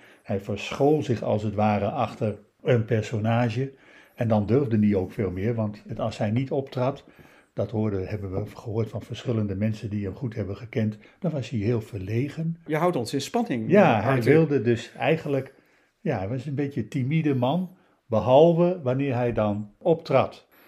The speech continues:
Speaker 1: Er is één dier, echt een fantastisch dier, dat daar echt heel erg veel op lijkt. En dat is, eh, de zeekat.
Speaker 2: De zeekat?
Speaker 1: Ja, ook wel de sepia.
Speaker 2: Ah.
Speaker 1: En, eh, dat is een inktvis.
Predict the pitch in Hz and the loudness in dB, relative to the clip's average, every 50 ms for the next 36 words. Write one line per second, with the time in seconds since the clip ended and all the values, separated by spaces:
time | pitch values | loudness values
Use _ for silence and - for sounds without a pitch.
0 | _ _ - 131 135 135 123 151 160 147 139 147 143 123 110 135 143 143 147 156 | _ _ -2 0 0 0 0 -2 -2 -2 -2 -2 -2 -2 -2 -2 -2 0 -2 -2
1 | 160 - - 113 131 - - - - 107 101 - 107 101 101 - - - 127 - | -4 -4 -4 -4 -4 -4 -6 -10 -12 -12 -8 -8 -8 -8 -6 -6 -6 -6 -6 -8
2 | - - 147 117 98 95 110 104 104 120 131 131 127 - _ _ _ _ _ - | -10 -8 -8 -8 -6 -4 -2 -2 0 -2 -4 -6 -10 -16 _ _ _ _ _ -4
3 | 127 120 113 - - 107 101 101 101 - _ - - 143 127 127 - - 120 139 | -4 -4 -2 -4 -4 -4 -4 -4 -6 -12 _ -8 -6 -6 -6 -6 -6 -6 -4 -4
4 | 143 135 131 - - - 123 98 98 90 - 120 107 107 131 127 - _ _ _ | -2 -4 -6 -6 -8 -10 -10 -8 -10 -8 -6 -4 -4 -4 -6 -8 -12 _ _ _
5 | - - - 131 127 117 113 104 - 113 110 110 - - - 107 98 98 90 110 | -10 -8 -8 -6 -6 -6 -6 -6 -6 -8 -8 -8 -10 -12 -10 -10 -10 -8 -4 -4
6 | 113 101 87 117 120 135 139 139 - 131 101 98 - - - - _ _ - 135 | -4 -2 0 0 -2 -2 -2 -4 -4 -4 -4 -4 -6 -10 -18 -20 _ _ -10 -8
7 | 127 120 104 120 165 202 208 208 - - 110 95 - - 135 120 107 - - - | -6 -4 -2 0 0 0 0 -2 -2 -2 -4 -4 -4 -4 -4 -4 -4 -6 -8 -8
8 | 139 123 113 - 120 107 104 101 92 - - - - 135 131 135 131 - 127 117 | -8 -8 -6 -6 -6 -6 -6 -8 -10 -12 -10 -4 0 0 0 0 -2 -2 -2 0
9 | 117 120 120 123 139 - - _ - - - 147 180 180 139 98 101 - - 123 | 0 0 -2 -4 -6 -10 -14 _ -18 -8 -4 -2 0 0 -2 -2 -6 -6 -6 -4
10 | 113 110 107 107 101 101 98 107 113 160 165 165 120 117 123 101 - - 156 123 | -2 -2 -2 -2 -2 -2 -4 -4 -6 -6 -6 -6 -6 -6 -8 -10 -8 -6 -6 -6
11 | 107 113 - - - 180 160 - - - - - - | -6 -6 -6 -2 0 0 0 0 -4 -10 -14 -14 -18